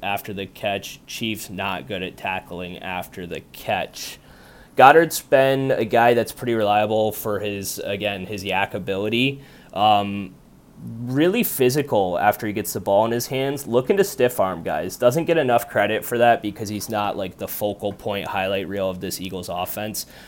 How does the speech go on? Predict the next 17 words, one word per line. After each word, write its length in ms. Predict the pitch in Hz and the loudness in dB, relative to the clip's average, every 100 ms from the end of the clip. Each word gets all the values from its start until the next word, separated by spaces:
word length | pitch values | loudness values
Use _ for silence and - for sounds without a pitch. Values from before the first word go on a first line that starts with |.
| - - - | -20 -6 6
Over 260 | 156 190 | 8 8
forty-seven 720 | 190 175 165 160 - 135 131 | 6 6 6 4 4 4 4
and 120 | 135 | 2
a 60 | 131 | 0
half. 400 | 135 120 120 - - | 0 2 0 -2 4
<clears throat> 440 | - 202 - - | 6 8 6 4
Oh, 180 | 143 139 | 8 8
a 60 | |
nice 260 | 117 123 135 | 8 2 2
voice 340 | 110 110 113 | 2 0 0
crack 300 | - 98 98 | 0 0 0
there. 220 | - 104 95 | 0 0 0
You 160 | 98 | 0
guys 200 | 120 120 | 2 0
can 160 | - 101 | -2 -6
tell 280 | - 107 101 | 0 2 2
I'm, 200 | 95 | 0